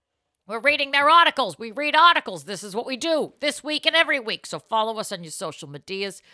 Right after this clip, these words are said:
at Dear Pod Official on your Insta, your Twitter, your Face. You should see some fancy new items coming up on the Instagram. We've got some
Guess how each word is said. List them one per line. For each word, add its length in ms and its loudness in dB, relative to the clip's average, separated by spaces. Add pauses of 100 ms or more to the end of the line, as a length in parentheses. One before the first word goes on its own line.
(260)
at 180 0
Dear 160 0
Pod 240 0
Official 380 -6
on 120 0
your 120 -12
Insta, 320 -10
your 100 -8
Twitter, 320 -8
your 160 -8
Face. 560 -4
You 80 -10
should 160 -14
see 160 -12
some 240 -14
fancy 480 -12
new 320 -10
items 340 -14
coming 300 -14
up 160 -14
on 120 -12
the 40 -16
Instagram. 540 -12
We've 100 -16
got 160 -12
some 160 -20